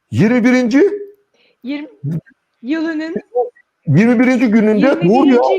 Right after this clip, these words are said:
Speaker 2: gününde
Speaker 1: Üç bin bir.
Speaker 2: Evet. Yirmi birinci saatinde
Speaker 1: Söyleyin bakalım hadi. Bu da mı
Speaker 2: başladık.
Speaker 1: tesadüf? Ver bana
Speaker 2: Değil.
Speaker 1: zürafayı, ver bana zürafayı.
Speaker 2: <laughs>
Speaker 1: Ver zürafayı. Çok güzel, çok güzel sevgili Bengi. Hemen, hemen.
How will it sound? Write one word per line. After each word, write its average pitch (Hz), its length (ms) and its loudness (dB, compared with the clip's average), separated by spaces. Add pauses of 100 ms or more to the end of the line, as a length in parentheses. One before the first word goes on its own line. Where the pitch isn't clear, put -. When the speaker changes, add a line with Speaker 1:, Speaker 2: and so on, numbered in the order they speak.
Speaker 2:
gününde 330 120 -2
Speaker 1:
Üç 320 80 -6
bin 247 140 0
bir. 269 140 0 (640)
Speaker 2:
Evet. 320 320 -12 (840)
Yirmi 339 140 -6
birinci 359 400 -8
saatinde 349 600 -4
Speaker 1:
Söyleyin 285 280 2
bakalım 220 280 0
hadi. 185 220 -4 (300)
Bu 285 80 4
da 320 80 4
mı 269 40 0
Speaker 2:
başladık. 214 100 0
Speaker 1:
tesadüf? 147 220 -4 (1400)
Ver 233 120 0
bana 214 80 2
Speaker 2:
Değil. 185 140 0
Speaker 1:
zürafayı, 160 460 0
ver 349 320 -6
bana 185 120 -2
zürafayı. - 420 -6 (360)
Speaker 2:
<laughs> - 20 -
Speaker 1:
Ver 175 220 0
zürafayı. 170 560 -4 (400)
Çok 226 260 -6
güzel, 143 280 -2
çok 226 260 -6
güzel 156 260 -2
sevgili 175 400 -6
Bengi. 123 320 -6 (200)
Hemen, 185 320 -4
hemen. 175 420 -4